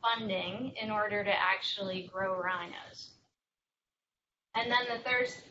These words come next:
third thing, again, the timeline in terms of the rhino development and growth. So these are the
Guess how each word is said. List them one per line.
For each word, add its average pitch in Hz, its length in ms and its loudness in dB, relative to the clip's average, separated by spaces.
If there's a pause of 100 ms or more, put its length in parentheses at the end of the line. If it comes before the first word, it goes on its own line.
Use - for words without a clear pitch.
third 254 340 2
thing, 220 280 -2
again, 202 420 0 (720)
the 214 140 -6
timeline 214 640 -2
in 196 120 -8
terms 196 520 -8
of 196 360 0 (200)
the 202 100 -4
rhino 196 400 2
development 185 580 -6
and 190 260 -14 (580)
growth. - 200 -8 (480)
So 254 100 2
these 320 280 -2
are 311 140 -2
the - 60 -8